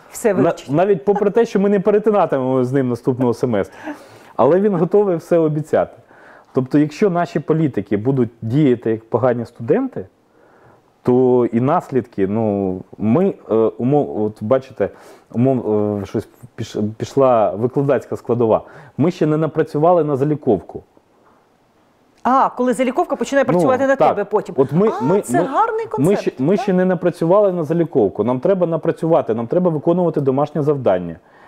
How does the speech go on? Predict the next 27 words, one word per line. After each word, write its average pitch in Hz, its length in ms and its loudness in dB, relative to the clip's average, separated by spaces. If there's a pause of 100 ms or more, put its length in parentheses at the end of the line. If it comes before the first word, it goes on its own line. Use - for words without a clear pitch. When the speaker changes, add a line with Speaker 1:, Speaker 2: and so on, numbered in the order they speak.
(180)
Speaker 2:
Ви 117 140 0
знаєте, 170 360 -2
теж 156 260 -2
скажу 143 260 0
непопулярну 143 800 -2 (360)
річ, 185 420 0
але 131 240 2
нам 180 180 -4
треба 170 260 0
дякувати 123 840 0 (380)
Польщі 139 400 0
і 117 40 4
Угорщині, 117 640 0 (760)
що - 180 -2
вони 135 400 0 (140)
себе 131 320 0
таким 127 300 -4
чином 127 320 -2
ведуть, 120 440 -2 (500)
і 131 60 0
вони 135 240 2
знищують 151 580 0
у 139 40 0
нас 139 200 0
значну 143 320 -2
частину 147 480 0
ілюзій 120 460 2